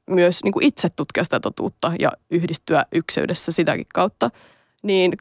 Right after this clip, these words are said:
kun tässä kerta on mahdollisuus itekin lukea niitä tekstejä, niin, eh, Ba-, Bahá'u'lláh on niinku varmaan hyvistä syistä lakkauttanut sen papiston olemassaolon, koska ihmisen tulisi itse paneutua niihin teksteihin.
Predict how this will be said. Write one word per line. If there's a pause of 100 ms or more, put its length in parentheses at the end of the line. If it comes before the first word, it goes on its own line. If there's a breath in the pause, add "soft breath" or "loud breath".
(260)
kun
tässä
kerta
on
mahdollisuus
itekin
lukea
niitä
tekstejä,
niin, (540)
eh,
Ba-,
Bahá'u'lláh
on
niinku
varmaan
hyvistä
syistä (480)
lakkauttanut
sen
papiston
olemassaolon, (260)
koska
ihmisen
tulisi
itse (100)
paneutua
niihin
teksteihin.